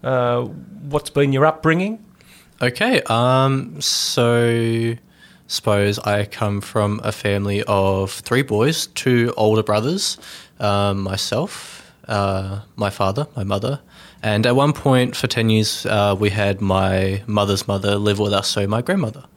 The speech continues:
Speaker 2: Um, but as for background, my parents are from New Zealand, um, so in some regard I am half Māori, uh, half Indigenous,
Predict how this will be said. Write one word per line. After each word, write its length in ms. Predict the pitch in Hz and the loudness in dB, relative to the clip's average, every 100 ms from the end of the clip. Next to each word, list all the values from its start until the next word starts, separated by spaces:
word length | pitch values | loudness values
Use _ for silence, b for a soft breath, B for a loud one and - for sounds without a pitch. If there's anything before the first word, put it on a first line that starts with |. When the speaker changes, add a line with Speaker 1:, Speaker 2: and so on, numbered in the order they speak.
| B B B B B B _ - | B B B B B B _ -2
Speaker 2:
Um, 380 | 110 110 113 117 _ | 0 0 -2 -8 _
but 500 | 139 139 - - - - | -2 -2 -2 -4 -4 -2
as 180 | 117 | -2
for 140 | - 156 | -2 -10
background, 560 | - 85 104 - 110 135 | -4 -4 -2 -2 0 0
my 100 | 95 | 0
parents 600 | - 101 101 - - - | 0 0 0 -2 -4 0
are 120 | 107 | 0
from 320 | - - 104 | 0 -2 0
New 120 | 98 | 0
Zealand, 440 | 98 101 110 185 220 B B B B B - | 0 0 0 -2 -6 B B B B B -2
um, 360 | 98 95 98 | 0 0 -2
so 420 | 101 - - 98 98 | -2 -2 0 2 2
in 720 | 98 104 - 104 98 98 101 - _ _ _ _ _ | 0 -2 -2 -4 -4 -4 -8 -14 _ _ _ _ _
some 300 | - - 98 | -10 -6 -4
regard 280 | 98 98 95 | -2 -2 0
I 140 | 101 98 | 0 0
am 240 | 98 95 | -2 -4
half 360 | - 101 98 - | -4 -2 -2 -2
Māori, 420 | 107 101 107 120 - - | -4 -2 0 -2 -4 -6
uh, 220 | 101 98 | -2 -2
half 280 | 98 98 95 | 0 -2 -2
Indigenous, 560 | 95 101 - 110 151 | -4 -4 -4 -2 -4